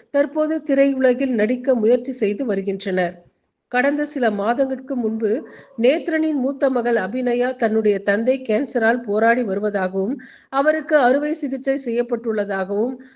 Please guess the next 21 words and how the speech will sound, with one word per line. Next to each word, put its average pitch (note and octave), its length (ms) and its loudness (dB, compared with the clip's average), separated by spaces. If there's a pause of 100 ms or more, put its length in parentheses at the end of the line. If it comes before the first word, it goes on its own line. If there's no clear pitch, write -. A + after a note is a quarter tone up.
(140)
ஆனால் A#3+ 500 2
கல்லீரல் C4+ 560 2
பாதிக்கப்பட்டதாக A3 1080 -2
மருத்துவர்கள் B3 720 -2
கூறுகின்றார்கள். G#3 840 -4 (480)
"கண்டிப்பாக C4 600 0 (520)
தன்னுடைய D4 400 2
தந்தை C4+ 420 0
புற்றுநோயிலிருந்து C4+ 960 -2
மீண்டு B3 340 -2
வருவார் A3 360 0
என G#3+ 240 -2
நம்புகிறோம். G3+ 680 -4 (440)
அவருக்காக C#4 640 2
அனைவரும் B3 480 2
பிரார்த்தனை B3+ 480 -2
செய்ய A#3 320 -2
வேண்டும்" A3+ 280 0
என G#3+ 200 0
உருக்கமாக A#3 680 0 (100)
பேசி A3 420 -4